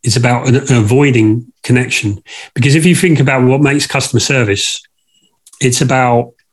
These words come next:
now you get, um, obviously, and I think that there is a level of entitlement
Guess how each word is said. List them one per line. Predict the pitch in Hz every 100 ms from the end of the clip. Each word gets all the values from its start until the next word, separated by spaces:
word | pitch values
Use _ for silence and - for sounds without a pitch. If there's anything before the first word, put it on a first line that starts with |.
| _ - _
now | 135
you | 147 165
get, | 175 170 - - 180
um, | 123 113 117 - -
obviously, | 131 123 - 113 110 123 _ _ _ _ _ - - - _ _ _ _ - - _
and | 135
I |
think | 147 208 156
that | 143 143 185 - _ _ - - - - - _ _ - -
there | 190 139 156
is | 180 180
a |
level | 160 147 147 143
of | 131
entitlement | 127 120 143 135 - 107 107